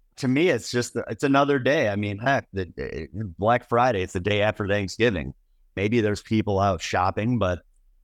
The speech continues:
again, to me, and we'll get into this, but a lot of that, I think, is just mindset. I mean, if you think everybody's gonna be out shopping, everybody's gonna be out shopping and nobody's gonna be home.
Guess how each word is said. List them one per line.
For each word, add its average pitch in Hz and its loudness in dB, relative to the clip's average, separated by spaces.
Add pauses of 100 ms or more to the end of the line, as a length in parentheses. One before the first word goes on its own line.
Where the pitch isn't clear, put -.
(120)
again, 127 0
to 127 -4
me, 135 2
and 127 -2
we'll 165 0
get 131 2
into 113 0
this, 110 0
but 110 -2
a 104 0
lot 104 0
of 98 -2
that, 98 0
I 98 0
think, 95 -4
is 90 -4
just 95 -6
mindset. 90 0
I - -20
mean, 98 -4
if 101 -6
you 110 -2
think 127 0
everybody's 113 2
gonna 110 -2
be 110 4
out 104 0
shopping, 120 0
everybody's 95 -2
gonna 101 -2
be 104 0
out 104 0
shopping 113 0
and 107 -2
nobody's 113 0
gonna 117 -2
be 120 0
home. 131 0